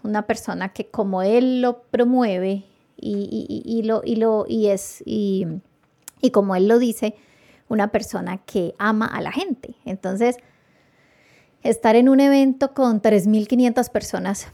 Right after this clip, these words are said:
en Orlando, eh, hace aproximadamente un año y medio en esa certificación, y ver filas de personas,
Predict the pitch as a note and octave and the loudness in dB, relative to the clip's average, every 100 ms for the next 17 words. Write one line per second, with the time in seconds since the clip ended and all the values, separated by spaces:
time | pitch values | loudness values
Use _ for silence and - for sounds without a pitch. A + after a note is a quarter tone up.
0 | _ - F#3+ F#3 G3 G#3+ G#3+ F#3+ F3 F#3+ | _ -6 -4 -2 2 2 2 0 -2 -4
1 | - _ _ _ _ - G3 F3+ E3+ D#3+ | -8 _ _ _ _ -10 -6 -6 -6 -6
2 | F3 - G#3 F#3+ - F3+ E3+ F#3 G3 G3+ | -6 -4 -4 -6 -8 -8 -6 -4 -4 -2
3 | G3 F#3+ G3+ G3+ F#3 F3+ F#3 F3+ F#3+ - | -2 0 0 0 0 -2 -4 -4 -4 -4
4 | G3+ G3 - B3+ F#3+ F3 - _ _ _ | -4 -4 -2 -2 -4 -6 -10 _ _ _
5 | _ _ - - A#3 G3+ G3+ G3 G3+ - | _ _ -18 0 2 4 2 0 -6 -2
6 | D4+ B3+ B3 A#3+ A#3 A#3+ G3+ - F#3 F3+ | 0 2 2 0 -4 -6 -12 -8 -6 -6
7 | A3 - - | -6 -10 -18